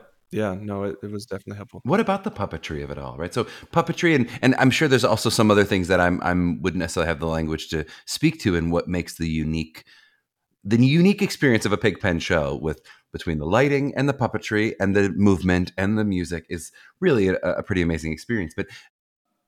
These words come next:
Speaker 2: did that all just come from that Playground experience? Did many of you, or from having watched that, that international show, was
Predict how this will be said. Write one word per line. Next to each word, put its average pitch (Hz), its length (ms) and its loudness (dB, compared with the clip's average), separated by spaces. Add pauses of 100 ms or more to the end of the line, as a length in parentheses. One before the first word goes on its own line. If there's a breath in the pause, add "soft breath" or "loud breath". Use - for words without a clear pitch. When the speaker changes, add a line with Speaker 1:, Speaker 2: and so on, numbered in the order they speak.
(160)
Speaker 2:
did 131 140 4
that 139 120 4
all 135 220 4
just 131 160 -6
come 123 200 2
from 123 180 0
that 107 280 0
Playground 127 440 2
experience? 147 500 -2 (300 loud breath)
Did 113 120 2 (120)
many 113 240 6
of 98 80 2
you, 107 320 4
or 107 180 0
from 101 140 0
having 101 260 0
watched 95 260 0
that, 92 260 2
that 92 120 0
international 101 680 -2 (680 soft breath)
show, 120 300 2
was 104 120 4